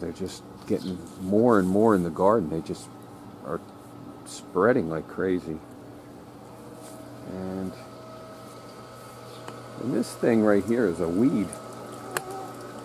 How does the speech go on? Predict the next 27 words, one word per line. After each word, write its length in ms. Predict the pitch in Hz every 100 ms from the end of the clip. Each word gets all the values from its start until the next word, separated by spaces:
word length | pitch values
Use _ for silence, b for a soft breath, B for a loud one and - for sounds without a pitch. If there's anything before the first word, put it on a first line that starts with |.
| - -
So 220 | 104 117
I 80 | 151
may 180 | 165
just 260 | 165 160 -
let 180 | 147 143
that 200 | 135 -
go 260 | 123 120
and 80 | 85
see 160 | - 101
what 160 | 101 90
happens. 420 | 92 101 - 67 - - - - -
It's 220 | - - 95
damn 220 | 107 117
big. 280 | 101 113 76 - - - - - - - - - - - - - - - - - - - - - - - - - -
I 40 |
had 100 | 110
to 120 | 113 90 - 92 92
redo 420 | 113 113 117 107
the 100 | - -
pond 400 | 110 113 107 87
this 240 | 82 -
year. 280 | 85 87 104
The, 340 | 87 87 87 82 - -
there 100 | 90
was 160 | 90 90
a 60 |
leak 280 | 87 110